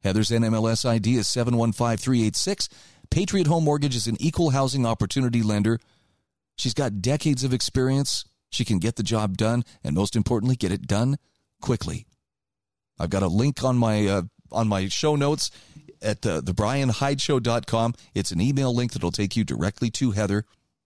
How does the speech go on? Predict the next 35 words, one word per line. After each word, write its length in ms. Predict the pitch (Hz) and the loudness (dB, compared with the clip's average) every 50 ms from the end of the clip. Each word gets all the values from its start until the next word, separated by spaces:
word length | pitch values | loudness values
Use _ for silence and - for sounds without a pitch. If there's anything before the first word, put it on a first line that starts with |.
| _ _ _ _ _ _ _ _ _ _ _ - | _ _ _ _ _ _ _ _ _ _ _ -6
I 120 | - 87 104 | -4 -2 0
want 160 | 113 120 120 | 0 0 0
to 40 | 101 | 0
take 200 | - 123 - 131 | -2 -2 -2 -2
advantage 380 | 113 98 110 107 101 80 82 | -2 0 0 0 0 0 -2
of 60 | 80 | -2
that 160 | - 85 92 95 | -2 -2 -2 -2
if 140 | 101 - | -4 -2
you 180 | 98 107 101 92 | 0 0 0 2
are 220 | 98 104 104 104 - - | 0 0 0 -2 -4 -6
looking 340 | 80 95 92 - 117 110 | -6 -4 -4 -2 -2 -2
for 400 | 98 - - 120 95 87 90 - _ - | -2 0 0 0 0 0 -2 -4 _ -6
a 80 | 104 | -6
home 260 | 95 - 120 120 107 | -2 0 0 0 0
loan. 300 | 87 69 64 65 64 - - _ _ _ _ _ _ _ _ _ _ _ _ _ _ _ _ _ _ _ - - - - - - - - | 0 -2 -4 -6 -8 -10 -14 _ _ _ _ _ _ _ _ _ _ _ _ _ _ _ _ _ _ _ -20 -20 -20 -20 -20 -16 -6 -2
So 100 | - 156 | -2 -2
back 220 | 131 254 370 - | 0 0 -2 -2
to 80 | - 226 | -2 -2
this 180 | 196 175 - | 0 0 2
article 300 | - 147 185 175 - 165 | 2 2 0 2 0 0
by 180 | 123 139 131 120 | 0 2 0 0
Vasco, 720 | 101 90 123 147 196 202 - - 185 175 160 151 143 131 | 0 0 0 0 0 0 -2 0 0 0 2 4 4 4
uh, 220 | 123 113 101 98 85 | 4 2 2 0 0
Kohlmeyer 640 | - - 160 160 151 131 104 87 87 92 113 139 - _ _ _ _ _ _ _ _ _ _ _ _ _ _ _ _ _ - - | -2 0 0 2 2 2 2 0 0 0 -2 -2 -4 _ _ _ _ _ _ _ _ _ _ _ _ _ _ _ _ _ -6 -4
about 240 | 101 95 131 131 - | -2 0 0 0 0
the 80 | 147 | -2
great 300 | 110 101 117 151 220 202 | -2 0 0 0 0 -2
struggle 340 | - - 190 190 180 180 180 | -2 -2 0 0 2 2 2
of 80 | 175 160 | 2 2
our 140 | 165 165 165 | 0 0 0
time, 400 | - - 127 107 101 104 127 131 | -2 -2 0 0 2 2 0 0
the 100 | 110 135 | 0 -2
battle 560 | 123 - - 113 123 143 156 165 165 160 - | -2 -2 -2 0 0 0 0 -2 -2 -4 -4
for 360 | - - - 123 120 117 113 - | -6 -4 0 0 2 2 0 -2
reality. 720 | - 107 110 104 104 107 117 113 98 85 71 60 57 | -2 -2 0 0 2 2 2 0 0 -2 -4 -6 -10